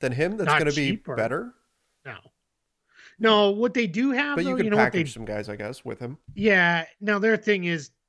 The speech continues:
Speaker 2: I mean, once you're at, we said thirty-five million dollars over the tax line, who cares, right? Let's just keep <laughs> go-, going to some extent.
Speaker 1: Just keep spending.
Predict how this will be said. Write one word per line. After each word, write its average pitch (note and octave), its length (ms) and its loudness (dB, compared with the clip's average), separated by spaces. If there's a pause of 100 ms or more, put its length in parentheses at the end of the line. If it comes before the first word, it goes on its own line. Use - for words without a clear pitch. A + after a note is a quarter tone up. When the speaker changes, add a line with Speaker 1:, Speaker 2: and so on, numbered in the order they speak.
(500)
Speaker 2:
I F3 40 -6
mean, D#3 340 -4 (180)
once F#3+ 280 -2
you're F3+ 160 2
at, D3 180 0 (220)
we C#3+ 180 -14
said C3+ 400 -8
thirty-five C#3 480 -6
million B2+ 240 -8
dollars A#2+ 320 -6
over A#2 180 -4
the A2 100 -2
tax A#2+ 380 0
line, D#3+ 320 0 (540)
who G3+ 220 6
cares, D#3 520 6
right? C#3 220 2
Let's C3+ 240 -2
just - 140 -8
keep - 240 0
<laughs> - 240 -4
go-, F#3 100 -2 (120)
going D3+ 400 4
to C#3+ 140 -6
some D3+ 300 -4
extent. B2 500 -8
Speaker 1:
Just - 220 -2
keep F3+ 200 -2
spending. C#3+ 480 -4